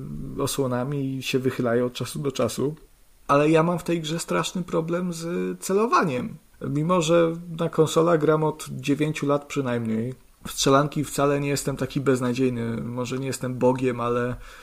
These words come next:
em, jestem przynajmniej kompetentny. No natomiast tutaj miałem, miałem, wiesz, miałem problem z wycelowaniem w wielkiego drona, który gdzieś tam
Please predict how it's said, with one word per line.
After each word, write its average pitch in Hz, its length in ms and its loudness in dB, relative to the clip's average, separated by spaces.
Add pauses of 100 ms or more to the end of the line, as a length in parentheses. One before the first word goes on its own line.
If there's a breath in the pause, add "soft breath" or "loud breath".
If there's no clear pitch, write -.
(220 loud breath)
em, 123 540 2 (100)
jestem 127 920 -4
przynajmniej 127 500 -4
kompetentny. 123 840 -4 (580 loud breath)
No 139 100 -4
natomiast 143 460 0
tutaj 165 240 4
miałem, 165 420 0
miałem, 160 260 0
wiesz, 139 220 2
miałem 147 200 -2
problem 156 380 2
z 143 100 -8
wycelowaniem 151 760 0
w 147 180 0
wielkiego 151 380 2
drona, 156 340 4
który 127 220 -6
gdzieś 120 220 -6
tam 120 460 -4